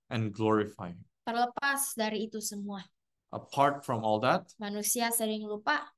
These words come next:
Speaker 2: bahwa ketika manusia ingin mengalami mukjizat Tuhan, manusia juga harus mengalami penderitaan yang Tuhan izinkan.
Speaker 1: We often forget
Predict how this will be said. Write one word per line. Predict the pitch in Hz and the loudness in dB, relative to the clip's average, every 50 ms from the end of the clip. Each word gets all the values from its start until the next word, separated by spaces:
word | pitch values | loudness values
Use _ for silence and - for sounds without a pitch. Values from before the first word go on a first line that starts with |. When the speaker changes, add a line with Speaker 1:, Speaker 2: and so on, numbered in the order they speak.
| _ _ - | _ _ -10
Speaker 2:
bahwa | 214 214 214 208 214 214 214 | -6 -4 -2 -2 -2 -4 -6
ketika | 226 - - 320 330 - - 381 392 381 381 | -8 -8 -8 -10 -6 -2 -2 0 0 0 0
manusia | 359 330 320 320 302 - - - 311 294 269 240 220 220 - _ | -2 -2 -2 -2 -2 -2 -2 0 0 0 0 0 -2 -6 -10 _
ingin | - 277 277 294 311 302 277 262 | -12 -10 -8 -6 -4 -4 -4 -4
mengalami | 247 247 240 233 226 226 220 220 220 220 220 | -4 -4 -4 -4 -2 -2 -2 -4 -4 -4 -4
mukjizat | 220 214 208 208 202 202 202 220 214 214 - | -4 -6 -6 -6 -4 -4 -4 -4 -6 -6 -6
Tuhan, | 262 254 - 208 202 202 208 226 - _ _ - - - _ _ _ _ | -8 -8 -8 -8 -10 -12 -12 -14 -18 _ _ -20 -20 -20 _ _ _ _
manusia | - 233 233 233 233 220 - - 254 262 254 240 226 | -10 -8 -6 -6 -6 -6 -4 -2 0 0 0 0 0
juga | 233 226 220 220 214 | -2 -6 -4 -4 -6
harus | 214 220 214 220 220 220 220 - - | -4 -4 -4 -4 -2 -4 -4 -6 -6
mengalami | 226 214 208 202 202 202 208 208 214 214 208 208 208 - _ _ | -8 -8 -8 -6 -6 -6 -6 -6 -6 -6 -8 -8 -10 -12 _ _
penderitaan | - 285 269 254 247 233 226 226 226 233 233 - - 220 208 202 - 214 | -6 -6 -4 -2 -4 -4 -4 -4 -6 -6 -6 -4 -4 -4 -6 -8 -10 -12
yang | 196 190 190 196 | -12 -12 -12 -10
Tuhan | - 208 214 214 202 214 | -10 -10 -8 -10 -10 -10
izinkan. | 196 190 180 190 185 185 - - 190 180 185 - _ _ _ _ _ _ _ _ _ - | -12 -12 -10 -10 -12 -12 -12 -14 -16 -16 -16 -18 _ _ _ _ _ _ _ _ _ -6
Speaker 1:
We | 120 117 | -2 0
often | 113 120 120 117 143 131 113 | 0 0 0 2 0 0 0
forget | 117 - 127 117 117 135 127 127 127 - _ | 0 0 0 2 4 4 2 2 2 -4 _